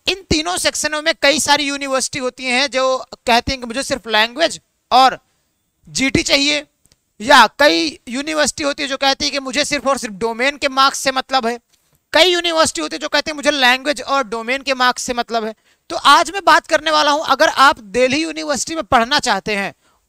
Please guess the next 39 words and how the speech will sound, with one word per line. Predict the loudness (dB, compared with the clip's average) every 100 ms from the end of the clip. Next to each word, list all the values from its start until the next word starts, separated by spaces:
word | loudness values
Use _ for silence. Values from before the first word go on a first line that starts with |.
| _
यानी | -2 -2
कि | -4
बीएससी | 0 2 2 0 -2
करना | -2 -2 0
चाहते | -2 -4
हैं, | -4
Bachelor | 0 0 0 -2
of | -2 -2
Science, | 0 0 0
चाहे | 0 2
वो | 0
मैथ | 0 0 0
स्ट्रीम | -4 -6 -6
से | 0
हो, | 0
बायो | 2 2 0
स्ट्रीम | -4 -10 -12
से | -4
हो |
या | -2
एग्रीकल्चर | -2 -4 -10 -12
स्ट्रीम | -14 -14 -16
से | -14
हो, | -16 -18 _ _ _ _ _ 2
तब | 2
आप, | 4 2
अच्छा, | 0 -6 -6 -2
एग्रीकल्चर | -2 0 -2 -2 -4
स्ट्रीम | -4 -6 -8 -8 _ _ -2
की |
बात | 4 4 4
यहां | 2
पे | 2
नहीं | 0 2
कर | 0
सकते | -4 -6
हैं, | -6
ठीक | -6 -2
है | -2